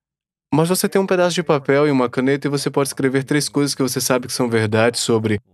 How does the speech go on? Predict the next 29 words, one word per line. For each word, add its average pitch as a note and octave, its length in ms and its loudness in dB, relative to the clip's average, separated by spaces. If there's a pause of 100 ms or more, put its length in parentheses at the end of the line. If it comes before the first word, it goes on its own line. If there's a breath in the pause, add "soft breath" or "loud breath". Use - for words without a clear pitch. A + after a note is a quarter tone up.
(100)
a A2 100 2
vida, B2+ 380 2
experiências A#2 880 0
e A#2+ 40 0
o A2+ 40 -8
que B2 300 -2 (240)
você C#3 260 0
aprendeu C3+ 420 2
e C#3 40 2
gostaria C3+ 320 0
de C3+ 80 -4
compartilhar C3+ 680 0
com A#2 160 -2
o A2 40 0
mundo. A#2 340 2
E C#3+ 40 4
é D3 60 4
isso D3 100 -4
que - 60 -4
a D#3 40 0
gente D#3+ 160 -2
vai E3 140 2
ter E3 300 -2 (320)
pra C#3+ 140 0
se C#3 120 -4
lembrar D3 380 2
de C#3+ 80 -6
você C3 320 0
aqui. A2+ 340 -2